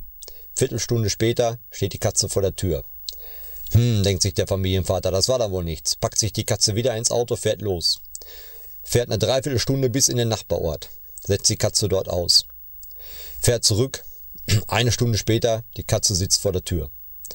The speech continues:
„Das kann doch nicht sein“, denkt er. Packt sich die Katze ins Auto, fährt los.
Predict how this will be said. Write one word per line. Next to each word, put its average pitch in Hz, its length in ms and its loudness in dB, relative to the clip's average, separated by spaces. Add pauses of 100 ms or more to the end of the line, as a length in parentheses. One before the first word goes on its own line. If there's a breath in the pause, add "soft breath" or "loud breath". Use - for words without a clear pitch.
(420 loud breath)
„Das - 240 4
kann - 220 0
doch 120 160 2
nicht 113 220 2
sein“, 127 360 2
denkt 107 240 2
er. 92 220 0 (340 loud breath)
Packt - 240 0
sich - 180 2
die 107 140 -2
Katze - 380 0
ins 113 120 -2
Auto, 117 300 0
fährt - 340 -2
los. 104 460 2